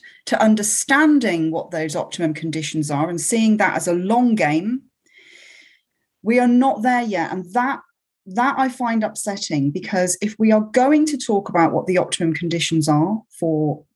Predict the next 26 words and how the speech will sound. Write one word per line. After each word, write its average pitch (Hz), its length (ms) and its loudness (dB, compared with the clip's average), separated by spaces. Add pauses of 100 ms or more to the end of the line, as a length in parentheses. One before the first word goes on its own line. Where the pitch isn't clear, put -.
(540)
a 156 60 -4
baby 170 520 2
to - 140 -6
develop 151 540 0 (180)
inside 160 560 0
a 160 80 -4
woman, 156 560 2 (720)
then 202 160 2
we 196 140 -2
have 220 440 -2
to 240 80 2
make 185 300 0
sure 170 520 -8 (400)
that 156 460 0 (260)
the 175 160 -2
men 214 640 2
in 185 160 -2
her 170 240 -2
life 165 440 -2 (280)
<laughs> - 580 -6
understand 220 1040 0
what 214 320 2
that 214 200 2
woman 190 340 -2
needs 196 380 -4
then 160 440 -2